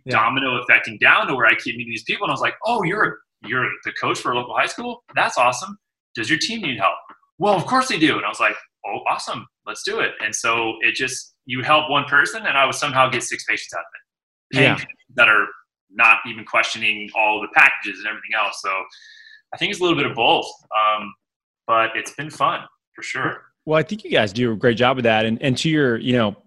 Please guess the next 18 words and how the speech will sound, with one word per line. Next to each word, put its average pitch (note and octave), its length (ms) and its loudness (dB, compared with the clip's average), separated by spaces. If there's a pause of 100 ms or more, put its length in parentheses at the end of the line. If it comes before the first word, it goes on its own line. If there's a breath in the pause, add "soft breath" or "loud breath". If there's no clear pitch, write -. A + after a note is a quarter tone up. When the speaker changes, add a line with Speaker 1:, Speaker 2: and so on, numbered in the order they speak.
(140)
Speaker 1:
I C3 60 -2
meant C3+ 200 6
to C3+ 60 0
bring A2+ 220 0
up, G#2 340 -2 (460 soft breath)
you C3+ 100 -4
bring C3+ 160 2
up A2 100 2
doulas. G#2+ 520 -2
I G#2+ 140 -2
have B2 160 4
to - 80 -18
tell A2+ 260 0
you, G#2+ 140 0
you're G#2+ 240 2
gonna A2 240 2
love G#2 260 0
this. G2+ 320 -2